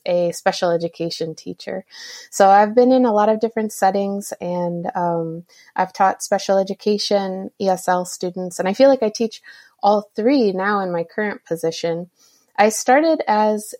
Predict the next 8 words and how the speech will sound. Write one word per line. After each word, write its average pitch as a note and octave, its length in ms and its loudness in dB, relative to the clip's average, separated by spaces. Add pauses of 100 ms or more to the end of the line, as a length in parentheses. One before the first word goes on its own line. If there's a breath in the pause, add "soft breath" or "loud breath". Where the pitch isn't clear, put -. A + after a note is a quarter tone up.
a G3 640 -2
fellow G#3+ 520 2
with F3+ 160 0
Modern F3+ 280 -4
Classrooms F3 680 -6
in E3 240 -4
twenty F3+ 260 -4
nineteen, F3+ 720 -6